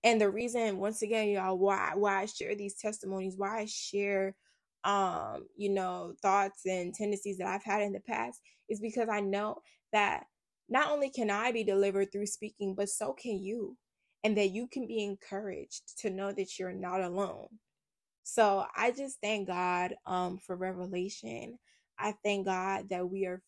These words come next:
freed. I thank God for this podcast episode. I pray that it has truly blessed you. And if it has, y'all know where I'm going. Ew. Tell a friend, uh, tell a friend, period. Tell a friend, okay?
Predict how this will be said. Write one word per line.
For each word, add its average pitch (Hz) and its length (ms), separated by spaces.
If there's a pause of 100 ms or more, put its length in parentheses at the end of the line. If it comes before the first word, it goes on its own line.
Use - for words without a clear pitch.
freed. 202 380
I 190 100 (100)
thank 208 220
God 190 300
for 190 100
this 185 200
podcast 208 580
episode. 214 440
I - 120 (180)
pray 233 360 (360)
that 214 100
it 214 120
has 202 220
truly 202 440
blessed 185 600
you. 190 500 (280)
And 226 100
if 233 180
it 226 120
has, 208 640 (160)
y'all 196 200
know 196 140
where 190 140
I'm 208 140
going. 220 420
Ew. 247 680 (120)
Tell 247 180
a 262 160
friend, 240 260
uh, 339 120 (140)
tell 311 200
a 320 140 (120)
friend, 294 340 (220)
period. 330 640
Tell - 160
a 269 80
friend, 202 440 (120)
okay? 554 460